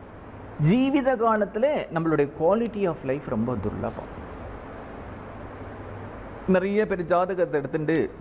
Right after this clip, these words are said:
ஜோதிடர்கள்ட்ட போயிட்டு, "நான் எவ்வளவு நாள் இருப்பேன், நான் எவ்வளவு நாள் இருப்பேன்" அப்படின்னு கேட்பான்.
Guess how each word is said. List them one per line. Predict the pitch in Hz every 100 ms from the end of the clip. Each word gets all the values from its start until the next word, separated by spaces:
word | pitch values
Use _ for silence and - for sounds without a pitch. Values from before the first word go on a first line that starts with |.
| 131
ஜோதிடர்கள்ட்ட | 175 185 175 160 135 117
போயிட்டு, | 113 123 139 143 110 - - - - -
"நான் | 156
எவ்வளவு | 151 156 147
நாள் | 135
இருப்பேன், | 113 107 110 113 104 - - - - - - - - - - -
நான் | 147
எவ்வளவு | 139 165 165
நாள் | 135 120
இருப்பேன்" | 110 - 113 104 -
அப்படின்னு | 170 175
கேட்பான். | 151 147 -